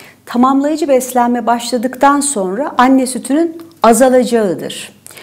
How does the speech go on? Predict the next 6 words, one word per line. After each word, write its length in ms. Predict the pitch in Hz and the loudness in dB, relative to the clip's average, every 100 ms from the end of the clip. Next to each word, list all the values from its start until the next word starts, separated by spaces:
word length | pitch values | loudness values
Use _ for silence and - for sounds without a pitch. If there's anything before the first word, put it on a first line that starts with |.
| - _ | -20 _
Oysa 580 | - 370 359 - 180 175 - - _ - | 4 4 4 -2 -4 -6 -14 -20 _ 2
eğer 380 | 247 311 339 - - _ _ _ _ _ _ | 4 4 -2 -6 -20 _ _ _ _ _ _
tamamlayıcı 600 | - 247 277 285 302 311 | -2 0 2 2 0 0
beslenmeyi 880 | 311 214 - 185 175 165 151 151 156 - _ _ _ _ - _ _ 202 | 0 0 -2 -4 -4 -4 -6 -8 -12 -18 _ _ _ _ -20 _ _ 2
yeterli 500 | 240 254 294 302 311 | 2 2 2 2 2
miktarda, 640 | 214 - 180 156 156 143 | 0 -2 -2 -2 -4 -10